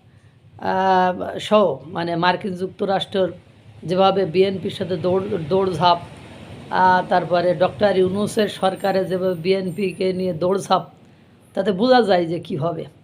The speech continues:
এখন কথা হলো আসিফ মাহমুদ, সজীব ভুঁইয়া এনসিপির সর্বশেষ বাসটা আজকে দিয়ে দিলেন যে কোনোভাবেই নির্বাচনকে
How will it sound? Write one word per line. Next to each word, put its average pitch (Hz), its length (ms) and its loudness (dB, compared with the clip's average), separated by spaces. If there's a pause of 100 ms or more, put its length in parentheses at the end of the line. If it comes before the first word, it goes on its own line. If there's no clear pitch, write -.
(600)
এখন 190 340 -2
কথা 196 260 2
হলো 202 180 2
আসিফ 180 400 -2
মাহমুদ, 185 420 -2 (440)
সজীব 190 440 -2
ভুঁইয়া 190 300 4
এনসিপির 180 760 -4 (320)
সর্বশেষ 190 580 0
বাসটা 175 340 0
আজকে 165 280 -6
দিয়ে 160 320 -6
দিলেন 208 260 0 (720)
যে 165 140 -10
কোনোভাবেই 208 840 2
নির্বাচনকে 185 920 -2